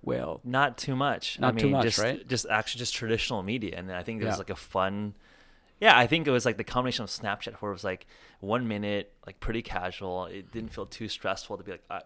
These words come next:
Speaker 2: I have to, like, make this a perfect, like, production value
Speaker 1: Yeah.
Speaker 2: thing."
Speaker 1: Yeah.
Speaker 2: And, uh, you know, there's reasonable questions, like, "Okay, this is kinda fun."
Speaker 1: Right. So that, that, those were the two things that we wanted to unlock. So a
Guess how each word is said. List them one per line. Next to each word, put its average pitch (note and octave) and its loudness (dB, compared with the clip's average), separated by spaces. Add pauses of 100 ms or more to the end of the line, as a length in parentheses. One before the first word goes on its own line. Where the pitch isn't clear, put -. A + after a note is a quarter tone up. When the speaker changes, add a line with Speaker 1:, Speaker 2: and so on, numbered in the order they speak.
Speaker 2:
I G#2 -6
have G2+ -6
to, A2+ -6
like, G2 -6
make G2+ -10
this G2+ -10
a G2 -8
perfect, G2+ -4
like, F#2+ -8
production G2 -2
value F2 -2
Speaker 1:
Yeah. G#2 0
Speaker 2:
thing." G2 -8 (220)
Speaker 1:
Yeah. G#2+ 0 (240)
Speaker 2:
And, F#2+ -4
uh, F2+ 2 (380)
you A2+ -8
know, G#2 -6
there's F2+ -6
reasonable G#2+ -4
questions, G2 -2
like, F2 -4
"Okay, A#2+ -6
this F#2+ -8
is - -14
kinda G#2+ -12
fun." - -10 (120)
Speaker 1:
Right. A2+ 0 (400)
So D3+ 6
that, D3 6
that, D3+ 6
those D#3 8
were D#3 8
the C3+ 4
two C3 0
things A#2+ -2
that A#2+ 0
we A#2 -4
wanted A#2+ -2
to B2 -4
unlock. A#2+ -8
So B2+ 0
a B2 0